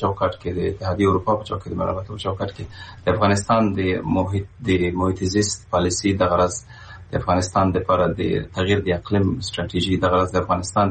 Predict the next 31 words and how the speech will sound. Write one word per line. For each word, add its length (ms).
دپاره 280
د 60
ورته 240
کلایمټ 280
چینج 180
ټیکنالوژي، 540
نیډ 180
اسسمنټ، 420
چې 120
کومه 160
ټیکنالوژي 420
نه 120
باید 180
استفاده 400
وشي، 240
د 100
افغانستان 500
د 120
مو-، 360
د، 20
اقلیم 360
د 40
تغییر 320
په 140
چارو 260
کې، 160
دغه 200
راز 160
د 100
افغانستان 460
دپاره، 300